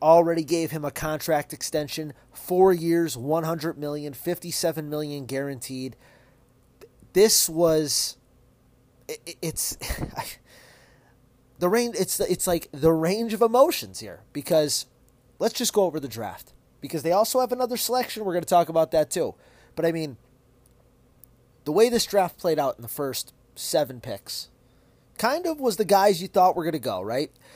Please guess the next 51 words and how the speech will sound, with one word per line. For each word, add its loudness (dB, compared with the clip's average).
You -2
know, 6
the, 2
the 0
first 6
available 4
spot 0
you -10
thought -2
the -12
Eagles -2
could -12
potentially 2
trade -6
up -6
to -8
was -8
number -10
six, -8
right? -8
You -6
thought, 2
okay, -2
if -10
Kayvon 0
Thibodeaux 4
slides, 0
'cause -12
you -14
kept -2
hearing, -4
"Oh, -4
the -10
Eagles -4
are -8
gonna -8
try -2
to -6
get -6
in -20
the -14
top -8
ten. -10
They're -14
trying -4
to -8
get -6
in -12
the -10
top -4
ten." -10